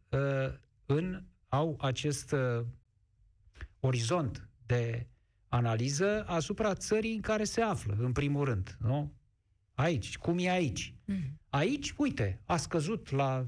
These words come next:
Speaker 1: trei, sub trei virgulă cinci, să avem, e bine, avem relaxare. Ce se întâmplă însă în altă parte de pl-,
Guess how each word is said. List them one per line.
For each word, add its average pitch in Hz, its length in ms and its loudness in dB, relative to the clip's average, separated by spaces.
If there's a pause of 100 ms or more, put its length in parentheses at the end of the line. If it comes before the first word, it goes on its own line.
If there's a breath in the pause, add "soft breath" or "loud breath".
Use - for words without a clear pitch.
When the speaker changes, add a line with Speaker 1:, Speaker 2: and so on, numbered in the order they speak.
(140)
Speaker 1:
trei, 139 340 2 (1400)
sub 127 220 0
trei 139 180 0
virgulă 127 420 0
cinci, 254 440 0
să 147 480 2
avem, 160 320 2
e 254 120 2
bine, 123 380 0
avem 156 280 0
relaxare. 139 760 0
Ce - 140 -6
se - 160 0
întâmplă 294 440 0
însă 285 420 0 (240)
în 277 140 2
altă 320 260 0
parte 127 380 -2
de 101 140 0
pl-, - 300 -4